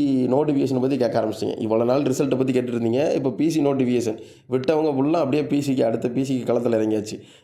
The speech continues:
தயவுசெய்து படிச்சுட்டே இருங்க, விட்டுறாதீங்க. பி சி நோட்டிஃபிகேஷன் இருக்கு, எல்லாமே ரெடி ஆகிட்டு தான் இருக்கு. எஸ் ஐ போட்டு கொஞ்ச நாள்ல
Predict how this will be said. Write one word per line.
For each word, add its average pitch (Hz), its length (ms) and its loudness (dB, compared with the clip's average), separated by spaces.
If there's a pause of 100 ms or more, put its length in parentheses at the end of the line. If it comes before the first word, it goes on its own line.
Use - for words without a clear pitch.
(120)
தயவுசெய்து 147 560 0
படிச்சுட்டே 139 260 0
இருங்க, 147 380 0
விட்டுறாதீங்க. 135 720 0 (300)
பி 151 160 -2
சி 156 140 0
நோட்டிஃபிகேஷன் 139 580 0
இருக்கு, 147 720 -2
எல்லாமே 139 440 0
ரெடி 131 200 2
ஆகிட்டு 120 240 0
தான் 139 140 0
இருக்கு. 123 500 -2
எஸ் 110 280 -2
ஐ 170 100 0
போட்டு 131 360 -2
கொஞ்ச 120 280 0
நாள்ல 131 420 0